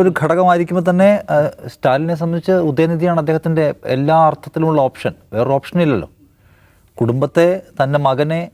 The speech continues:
ഏൽപ്പിച്ചു, കരുണാനിധി തൻ്റെ മകനെ, ഏറ്റവും വിശ്വസ്തനും സ്നേഹസമ്പന്നനുമായ മകനെ ഈ അധികാരഭാരം ഏൽപ്പിച്ചു പോകുമ്പോൾ ഇദ്ദേഹത്തിന് ഏൽപ്പിക്കാനുള്ളത് ഉദയനിധിയാണ്. രണ്ടായിരത്തി പത്തൊൻപതിൽ അവരുടെ യൂത്ത് വിങ്ങിൻ്റെ സെക്രട്ടറി പദവിയിലേക്ക് ഉദയനിധിയെ കൊണ്ടുവരുന്നത് എന്തിനാണ്?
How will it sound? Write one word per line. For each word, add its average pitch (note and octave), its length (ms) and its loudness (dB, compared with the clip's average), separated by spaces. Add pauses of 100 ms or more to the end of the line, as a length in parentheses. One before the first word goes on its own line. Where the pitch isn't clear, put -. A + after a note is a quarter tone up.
(140)
ഏൽപ്പിച്ചു, C#3 460 -2
കരുണാനിധി D3 460 0
തൻ്റെ D3 240 0
മകനെ, C#3 280 -2
ഏറ്റവും C#3+ 380 -2
വിശ്വസ്തനും C#3 560 -4
സ്നേഹസമ്പന്നനുമായ C3+ 920 -2
മകനെ C3 480 -2 (280)
ഈ C3+ 360 0
അധികാരഭാരം B2+ 840 0
ഏൽപ്പിച്ചു A#2+ 340 -6
പോകുമ്പോൾ A#2+ 540 -2 (760)
ഇദ്ദേഹത്തിന് C3 420 -2
ഏൽപ്പിക്കാനുള്ളത് E3+ 640 0
ഉദയനിധിയാണ്. D3+ 680 0
രണ്ടായിരത്തി C3+ 340 0
പത്തൊൻപതിൽ C#3+ 580 0
അവരുടെ C3+ 240 0
യൂത്ത് C3 300 -2
വിങ്ങിൻ്റെ C#3 300 0
സെക്രട്ടറി C#3+ 440 -2
പദവിയിലേക്ക് C3+ 500 0
ഉദയനിധിയെ C#3 400 0
കൊണ്ടുവരുന്നത് C#3 480 0
എന്തിനാണ്? B2+ 400 -2